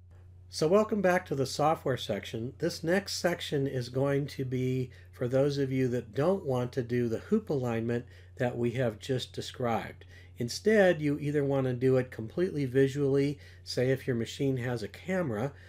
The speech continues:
or if you want to do it by using the needle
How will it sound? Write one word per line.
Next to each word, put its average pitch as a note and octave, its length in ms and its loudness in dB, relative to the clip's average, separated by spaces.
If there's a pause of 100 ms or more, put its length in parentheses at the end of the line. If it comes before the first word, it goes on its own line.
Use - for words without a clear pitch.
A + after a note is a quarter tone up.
(220)
or D#3+ 560 6
if C#3+ 220 -4
you D3 140 -2
want C3+ 280 4
to C3 80 -8
do C3 220 4
it B2 240 0
by A#2 420 0 (440)
using C3 760 0
the A2+ 100 -2
needle A#2+ 600 0